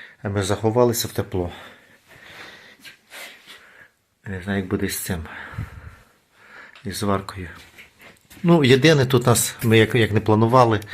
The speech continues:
оця труба вже буде так напряму йти до колектора. Її можна було десь туди по стіні, але там знову бойлер.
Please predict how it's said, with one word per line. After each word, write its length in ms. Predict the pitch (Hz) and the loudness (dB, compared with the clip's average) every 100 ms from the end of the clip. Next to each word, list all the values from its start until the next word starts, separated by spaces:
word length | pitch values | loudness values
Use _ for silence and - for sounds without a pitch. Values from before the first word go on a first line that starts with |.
| - - - - | -18 -18 -10 -4
оця 200 | 110 110 | -2 -2
труба 280 | - 107 | -2 -2
вже 120 | 117 110 | 0 2
буде 240 | 107 107 | 0 0
так 160 | 98 110 | -2 -6
напряму 300 | 101 107 107 | -4 -2 -2
йти 100 | 98 | -2
до 100 | 101 | -4
колектора. 480 | - 92 85 - 82 | -4 -4 -6 -12 0
Її 120 | 110 | 2
можна 280 | 113 127 117 | 4 2 0
було 140 | 113 110 | 0 0
десь 180 | 110 | -2
туди 180 | - 117 | 0 -2
по 140 | 110 98 | -2 -4
стіні, 380 | - 117 127 | -2 0 2
але 100 | 120 | 0
там 120 | 98 98 | -2 -2
знову 180 | 107 | -2
бойлер. 420 | 95 123 110 101 | 2 2 2 -2